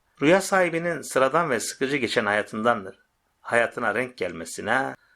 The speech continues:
huzurlu bir ömre işaret eder. Rüyada saksıda menekşe görmek ise,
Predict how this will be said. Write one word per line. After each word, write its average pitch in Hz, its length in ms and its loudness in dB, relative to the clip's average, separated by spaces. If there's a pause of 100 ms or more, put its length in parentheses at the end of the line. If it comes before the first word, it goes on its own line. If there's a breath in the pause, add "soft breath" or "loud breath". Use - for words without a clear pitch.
(120)
huzurlu 123 840 0
bir 120 120 2
ömre 107 360 0
işaret 95 400 -4
eder. 90 600 -4 (340)
Rüyada 113 400 2
saksıda 131 480 0
menekşe 113 380 -6
görmek 98 420 -4
ise, 135 480 -2